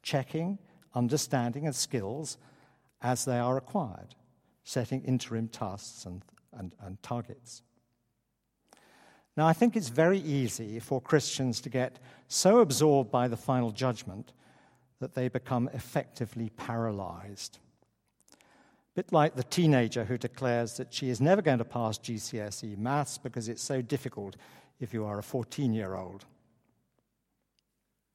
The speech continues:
I think for all of us, the way forward is to take small steps in using our resources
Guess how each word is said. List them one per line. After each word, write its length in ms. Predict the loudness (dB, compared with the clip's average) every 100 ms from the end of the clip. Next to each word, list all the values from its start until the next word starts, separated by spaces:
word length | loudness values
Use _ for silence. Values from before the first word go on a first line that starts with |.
| _ _ _ _ _ _ _ _ _ _ -8
I 80 | 0
think 220 | 2 2
for 120 | 4
all 160 | 8 8
of 140 | 4
us, 220 | -2 -10
the 120 | -6 -2
way 260 | 2 2
forward 600 | 0 0 0 0 -6 -12 -16 _ _ _ _ _ _ _ -8
is 120 | -6
to 80 | -6
take 300 | -2 -4 -4
small 640 | -6 -4 -4 -2 -2 -4
steps 840 | -6 -2 -2 -2 -8 -12 -10 -12 -14 _ _ _ _ _ _ _ _ _ _ _ -2
in 140 | 0
using 380 | 4 4 4 2
our 160 | 2 2
resources 840 | -2 -4 -6 -8 -12 -12 -12 -14